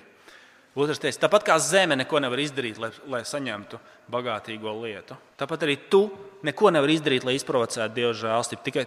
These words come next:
tikai tavu grēku tur ir. Tu to saņem kā dāvanu. Tu iz-, tu ķeries pie šīs iespējas, un arī tas pat ir Dieva darbs, bet tas, kas garantē tavu pestīšanu, tas, ko Kristus ir pabeidzis.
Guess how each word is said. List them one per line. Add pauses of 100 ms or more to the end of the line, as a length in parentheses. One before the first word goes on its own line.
tikai
tavu
grēku
tur
ir. (880)
Tu (100)
to
saņem
kā
dāvanu. (800)
Tu
iz-, (300)
tu (100)
ķeries
pie
šīs
iespējas,
un
arī
tas
pat
ir
Dieva
darbs,
bet
tas,
kas
garantē
tavu
pestīšanu,
tas,
ko
Kristus
ir
pabeidzis.